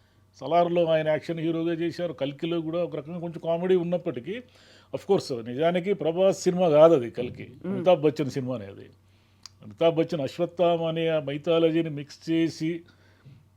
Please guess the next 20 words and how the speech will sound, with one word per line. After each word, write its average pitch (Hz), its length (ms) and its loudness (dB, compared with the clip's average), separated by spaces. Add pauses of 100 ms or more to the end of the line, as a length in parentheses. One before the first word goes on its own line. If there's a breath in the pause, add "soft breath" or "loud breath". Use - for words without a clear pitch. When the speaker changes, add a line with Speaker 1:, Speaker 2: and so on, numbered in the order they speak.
(120)
Speaker 1:
తీయడం 185 380 2
వల్ల 185 260 -2
అది 202 320 0
ఆ 160 100 4
రేంజ్లోకి 170 440 0
వచ్చింది. - 440 -10 (140)
మామూలుగా 190 600 0
అయితే 185 520 -2 (320)
ఆ 151 160 -6
ప్రభాస్ 151 480 2
ఏమీ 175 220 2
లేనట్టే 160 360 2
దాంట్లో. 104 380 -12
Speaker 2:
మ్మ్. 170 340 -10
Speaker 1:
ఆయన, 110 160 -12
ఆయన 104 220 -16
నిజానికి 131 380 -10
హీరో 180 340 2
ఆయనే, 170 360 -4
కానీ 143 400 -6